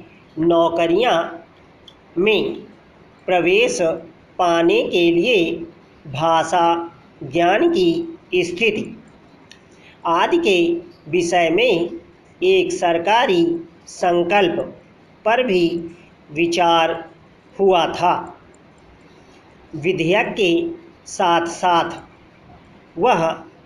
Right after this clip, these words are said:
संकल्प जिस रूप में राज्य सभा तथा लोकसभा द्वारा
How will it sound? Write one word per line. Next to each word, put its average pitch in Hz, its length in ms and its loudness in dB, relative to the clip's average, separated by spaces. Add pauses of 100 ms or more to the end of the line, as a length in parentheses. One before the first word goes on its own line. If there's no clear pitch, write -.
(140)
संकल्प 175 960 0 (580)
जिस 202 320 -4
रूप 185 420 2
में 175 360 0 (560)
राज्य 170 760 -2 (640)
सभा 175 760 -2 (880)
तथा 170 640 0 (760)
लोकसभा 175 1080 0 (340)
द्वारा 165 520 2